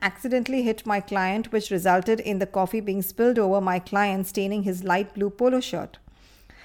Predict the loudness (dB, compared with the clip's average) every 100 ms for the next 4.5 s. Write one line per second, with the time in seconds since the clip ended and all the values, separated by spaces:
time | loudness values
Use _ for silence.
0 | -20 -20 -20 0 2 4 4 4 4 4
1 | 2 2 4 4 2 0 4 2 4 -2
2 | -2 0 2 2 -2 -2 4 4 2 -10
3 | -6 0 2 2 4 4 4 0 0 0
4 | -2 0 0 -2 -8